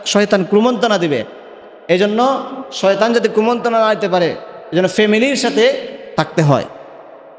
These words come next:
তাহলে অনেক পাপ থেকে আপনি হেফাজত হন। আর যেখানের মধ্যে পাপ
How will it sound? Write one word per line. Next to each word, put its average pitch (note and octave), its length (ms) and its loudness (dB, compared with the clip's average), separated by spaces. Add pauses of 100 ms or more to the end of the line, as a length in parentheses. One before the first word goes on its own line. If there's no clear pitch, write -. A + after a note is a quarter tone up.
(300)
তাহলে E3 220 2
অনেক F3 280 0
পাপ E3 140 0 (100)
থেকে D#3+ 160 -4
আপনি D3+ 180 -2
হেফাজত C#3 440 -2
হন। G2 140 -10
আর E3+ 100 0
যেখানের A#3+ 360 0
মধ্যে A#3+ 280 0
পাপ G#3 140 0